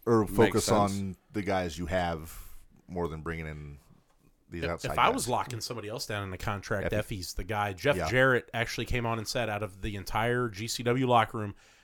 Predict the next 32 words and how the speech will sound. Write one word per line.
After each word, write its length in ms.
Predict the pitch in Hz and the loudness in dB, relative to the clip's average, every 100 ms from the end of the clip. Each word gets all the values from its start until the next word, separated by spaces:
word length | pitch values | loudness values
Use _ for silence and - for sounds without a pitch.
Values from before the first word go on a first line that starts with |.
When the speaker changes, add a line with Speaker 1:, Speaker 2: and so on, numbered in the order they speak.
| _ _ | _ _
Speaker 3:
Effie 320 | 123 120 131 117 | -2 0 2 0
is 100 | 95 | 0
the 100 | 104 | 0
most 380 | 104 110 - 104 | 2 0 -2 -6
marketable 720 | 98 101 104 - 120 120 123 | -2 0 0 0 0 0 -2
person 600 | - 127 - 95 82 - - _ _ _ _ _ _ _ 90 82 | 2 0 0 -6 -8 -14 -20 _ _ _ _ _ _ _ -20 -2
based 380 | 127 123 - - | 2 2 2 2
on 300 | 110 110 107 - | 2 0 -4 -4
everything 440 | 127 127 147 117 | -2 -2 -4 -6
he 120 | 120 | -4
saw. 320 | 110 113 73 - | -2 0 0 -4
He 100 | 101 | -8
said 220 | - 110 | -4 -2
he, 40 | 82 | -2
Speaker 1:
Right. 140 | 117 | -4
Speaker 3:
he 160 | 98 113 | -2 -2
appeals 560 | 101 - 139 135 135 - | 0 2 6 6 6 0
to 100 | 110 | 0
the 80 | |
masses 720 | 110 113 123 - 123 120 113 - - - - _ - | 2 2 2 0 -4 -6 -8 -12 -18 -20 -20 _ -8
between 320 | - 113 98 | -4 -2 0
the 120 | 98 | 2
Elton 340 | 135 127 120 | 2 2 -6
John 500 | 107 131 127 123 120 | 0 2 2 2 2
song 560 | 113 123 110 104 98 95 | 0 2 2 2 0 -2
and 140 | 104 | -4
his 160 | 101 101 | -2 2
in-ring 440 | 147 156 139 123 | 2 4 2 2
work 280 | 113 107 - | 2 0 -2
and 80 | 101 | -6
his 120 | 95 | -6
character, 680 | - 135 135 131 - 110 101 | 0 2 2 0 0 0 0